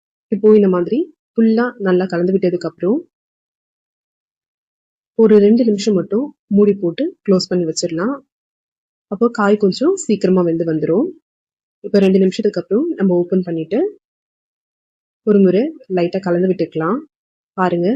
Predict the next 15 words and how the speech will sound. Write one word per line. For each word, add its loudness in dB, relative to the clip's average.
காயெல்லாம் 0
நல்லா -4
வெந்து 0
வந்துடுச்சு. -2
இந்த 4
ஸ்டேஜ்ல 2
ஒரு 6
ரெண்டு 2
முட்டையை -2
நான் 0
உடைச்சு -4
கப்ல 0
எடுத்து -4
வச்சிருக்கேன். -2
இப்போ 2